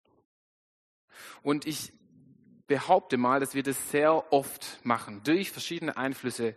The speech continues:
von außen. Wir hören, sehen, also wir hören Dinge, wir sehen Dinge in den Medien und dadurch basteln wir so ein Stück weit unsere eigene Identität zusammen. Und es ist jetzt halt die Frage, ist es gut, dass es so ist?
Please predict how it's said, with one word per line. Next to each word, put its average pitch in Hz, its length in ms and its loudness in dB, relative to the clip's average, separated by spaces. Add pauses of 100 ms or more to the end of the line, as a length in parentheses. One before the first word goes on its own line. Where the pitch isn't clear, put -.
(160)
von 123 500 -2 (220)
außen. 113 460 -2 (320)
Wir 127 180 0
hören, 202 380 6
sehen, 190 460 -2
also 120 240 -8
wir 123 120 -2
hören 185 280 -2
Dinge, 175 320 -6
wir 127 100 -4
sehen 156 360 -6
Dinge 151 200 -6
in 131 120 -2
den 123 120 -4
Medien 151 380 -4
und 135 260 -6
dadurch 151 380 -2
basteln - 420 -6
wir 151 80 -6
so 147 120 -8
ein - 20 -6
Stück - 280 -10
weit 127 200 0
unsere 147 400 -10
eigene 131 420 -4 (280)
Identität 143 880 -4 (240)
zusammen. - 600 -2 (1040)
Und 175 160 -2
es 165 80 -4
ist 175 100 -2
jetzt 170 160 -2
halt 135 140 4
die 131 80 -4
Frage, 143 440 2
ist 131 220 -4
es 117 160 -8
gut, 185 420 -4 (280)
dass 113 180 -8
es - 140 -10
so 110 100 -10
ist? - 380 -10